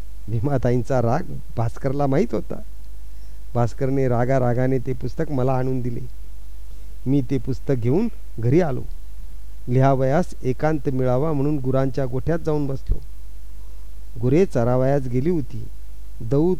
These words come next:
लेखणी, वही सारे सामान सिद्ध होते. रामरक्षा लिहावयास सुरुवात केली. दुपारच्या जेवणाच्या वेळेपर्यंत बहुतेक रामरक्षा लिहून झाली.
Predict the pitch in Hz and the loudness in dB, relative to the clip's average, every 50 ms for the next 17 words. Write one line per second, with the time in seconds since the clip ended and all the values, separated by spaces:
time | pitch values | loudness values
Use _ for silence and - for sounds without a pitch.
0 | - - 135 131 139 131 - - 151 170 175 151 131 - - - - - - 120 | 4 4 4 4 2 0 2 2 2 4 4 2 0 -2 -4 -4 -4 -2 0 2
1 | 131 135 160 180 175 147 - - 156 160 180 170 160 160 175 170 - 156 143 147 | 2 4 4 2 2 0 0 0 2 2 2 2 2 2 0 0 0 0 2 2
2 | 160 165 160 - - 180 175 170 190 180 156 135 - - - - - - - - | 2 0 0 0 -2 -2 -2 0 0 0 0 0 -2 -2 -4 -4 -4 -4 -4 -4
3 | - - - - - - - - 120 127 139 156 170 170 151 139 131 - - - | -4 -4 -4 -4 -4 -2 -2 0 2 2 2 2 2 2 2 0 0 0 0 0
4 | 160 170 160 143 135 131 127 135 147 147 143 143 151 165 - - - 147 160 214 | 0 0 2 2 2 2 4 2 2 2 2 2 2 0 0 -2 -2 0 0 0
5 | 208 - - - 139 123 - - - - - - - - - - - - - - | 0 0 -2 -2 -4 -2 -4 -4 -4 -4 -4 -4 -4 -4 -4 -4 -4 -4 -4 -4
6 | - - - - - - - - - 131 131 120 151 147 139 127 - 151 143 139 | -4 -4 -4 -4 -4 -4 -4 -4 -2 -2 0 0 2 2 2 2 0 0 0 2
7 | 127 139 135 139 139 139 135 - 147 131 127 131 135 139 135 - 131 131 135 139 | 2 2 2 2 2 2 0 0 0 0 2 2 2 2 2 2 0 0 0 0
8 | 135 - 170 139 123 127 127 127 - 175 170 - 156 143 135 135 139 131 135 117 | 0 0 0 2 2 0 0 0 0 0 0 0 0 0 0 0 0 0 0 -2
9 | - - - 147 156 156 139 135 151 202 208 175 135 120 117 107 | -2 -2 -2 -2 0 0 0 0 2 2 2 2 2 2 0 -2